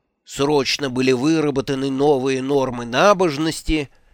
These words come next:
и тех, чья набожность оставляла желать лучшего, без лишних раздумий предали смерти. Все самые популярные религии очень внимательно следят за благочестием своих прихожан,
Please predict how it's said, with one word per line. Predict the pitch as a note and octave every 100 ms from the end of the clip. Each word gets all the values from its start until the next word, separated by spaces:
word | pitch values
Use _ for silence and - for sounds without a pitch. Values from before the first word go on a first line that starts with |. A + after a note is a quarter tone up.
| _
и | D3 F#3
тех, | E3 C#3 D3 D#3
чья | - - C#3 C3
набожность | C3 C3 B2+ C3 A2+ A#2 -
оставляла | B2 - C#3 B2 C3 B2+ A#2+
желать | A2 A#2+ B2 G#2+
лучшего, | - A#2+ F3 - F3+ F3 E3 - _ _ _
без | - C#3+ C3+
лишних | G#2 A2+ C3+ E3 C#3+
раздумий | D3 D3+ A#2 G#2+ A2+ A#2 B2
предали | A#2 A#2+ A2+ G2+ A2 C3
смерти. | - C3 G#2+ - - - _ _ _ _ _ _ _ _ _ _ _ _ _ _ _ _ _ _ _ _ _ _ _ _ _ _
Все | - - D3
самые | - A#2+ G#2+ A2+
популярные | A#2+ C3+ B2+ G#2+ G#2+ B2+ C3
религии | E3+ A#3 A3+ E3+
очень | A#2 A#2+ - C3+
внимательно | A2 A#2+ B2 G#2+ C3+ - C#3+ A#2
следят | A2 G#2+ A2 G#2+ B2
за | C3
благочестием | A#2 A#2+ A#2 A2 - G2+ - B2 B2+
своих | - A#2+ G2+ -
прихожан, | - A#2+ - B2+ C3+ G3+ G#3